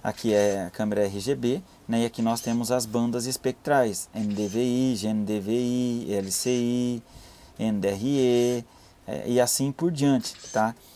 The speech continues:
Então nós temos aqui, ó, enquanto ele tá, vocês estão ouvindo um barulho aí, não tá fazendo mais multiespectral ali, tá fazendo, é, três D.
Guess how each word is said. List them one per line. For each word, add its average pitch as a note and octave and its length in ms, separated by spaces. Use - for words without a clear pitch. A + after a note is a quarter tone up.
Então A#2 220
nós A#2+ 180
temos A#2+ 300
aqui, A2+ 240
ó, G2+ 200
enquanto B2 400
ele C3 100
tá, C#3+ 140
vocês - 240
estão D3+ 160
ouvindo B2+ 380
um A#2+ 120
barulho A#2 380
aí, G2+ 100
não G#2 180
tá C3 140
fazendo D3 300
mais D3 440
multiespectral C3+ 640
ali, C3+ 100
tá G#2+ 140
fazendo, A#2+ 480
é, A2+ 320
três C#3 280
D. G#2+ 200